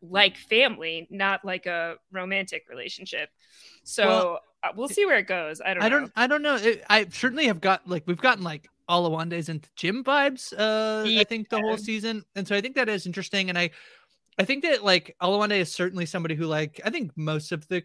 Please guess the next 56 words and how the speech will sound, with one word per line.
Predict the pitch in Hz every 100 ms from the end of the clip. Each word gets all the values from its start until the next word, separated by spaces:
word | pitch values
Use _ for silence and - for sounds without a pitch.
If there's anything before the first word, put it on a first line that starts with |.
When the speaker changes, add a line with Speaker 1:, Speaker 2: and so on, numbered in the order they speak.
| _
Speaker 2:
crew, | - 180 175 185 185
they | 170
all | 165
seem | 165 175 151
to |
be, | 156 156
like, | 151 151 - _ _ _ _ _ _ 143
good | 151 151 -
people. | 156 156 180 185
You | 160
know, |
they're | 147
pirates, | - 151 147 165 -
but | 156
Speaker 1:
<laughs> | 170 -
Speaker 2:
good | 175 165 -
people. | 165 151 165 185 - - -
Um, | 175 170 165 165 -
and | 190
I | 208
do | 196 254
think | 320
this, | 294 247
like, | 190 170
offer | 165 180
of, | 156
like, | 151 -
"I'll | 165 156
be | 165
your | 151
family," | - 151 147 156 156 156 151 - - 185
I |
think | 190 285
it's | -
interesting. | 226 185 - 147
It | 147 -
could | - 233 269 214
be | 175 170 151 151 208 226 -
that | 165
by | 175 160
the | 165
end | 165
of |
the | 160
season, | 156 - 156 147 156 180 214 -
they | 160 165
are, | 165 165 170 - _ _ _
like, | 170 170
an |
item. | 156 151 185
Like, | 185 151
is | 156 -
Jim | - 170 160
gonna | 156
realize, | 147 151 147 139
like, | 147